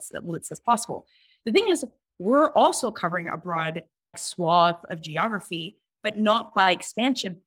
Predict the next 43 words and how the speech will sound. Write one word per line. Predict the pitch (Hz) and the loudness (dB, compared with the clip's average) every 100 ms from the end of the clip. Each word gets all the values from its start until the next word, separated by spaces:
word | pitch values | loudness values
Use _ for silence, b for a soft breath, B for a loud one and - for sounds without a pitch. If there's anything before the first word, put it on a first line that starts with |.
| - | -4
through | 208 | -4
collaboration. | 208 202 175 151 160 240 - - - _ _ | -4 -4 -4 0 -2 0 -4 -8 -20 _ _
So | - 233 - | 0 4 6
I | 208 262 | 4 4
myself | 254 240 208 196 | 2 -2 -4 -2
has, | 202 170 - | -4 -4 -8
have | 190 - | -12 -4
partnered | 185 180 175 | -4 -2 -4
with, | 175 180 | -6 -4
I'm | |
gonna | 180 | -4
shout | 170 175 165 | 0 0 0
out | 160 | -2
a | |
couple | - 220 185 | -8 -6 -6
people, | 180 165 160 156 _ _ _ _ | -8 -4 -6 -6 _ _ _ _
The | 180 | -10
Hoser, | 170 196 185 202 185 180 180 - _ _ _ - | -6 -6 -2 2 2 2 0 -10 _ _ _ 0
Rabble, | 170 180 170 180 180 175 175 _ _ _ _ _ - 170 | 2 2 2 2 2 2 -4 _ _ _ _ _ -14 -4
To | 202 | -2
the | |
Town, | 180 - 180 185 | -2 0 0 0
which | 180 175 | -2 -6
is | 165 | -4
a | 170 | -4
movie, | 170 170 185 175 170 - | -2 -2 -2 -2 -8 -6
uh, | 170 160 | -4 -4
like, | 185 185 | -6 -10
a | |
film-based | 175 180 175 170 170 - | -10 -8 -4 -4 -6 -10
Toronto | - 165 170 | -6 -6 -4
publication, | 170 170 170 170 180 175 _ _ - | -6 -4 -4 -2 -2 -4 _ _ -4
we | 302 | -2
are | |
collaborating. | 320 220 226 185 160 - - | 0 2 2 2 -6 -10 -8
I'm | 196 | 0
not | 208 | 0
trying | 240 233 220 | 2 0 0
to | |
absorb | 180 - 180 185 | -6 -2 -4 -2
them. | 208 165 165 b b b | -6 -6 -8 b b b
Like, | - | -10
they're | 196 | 0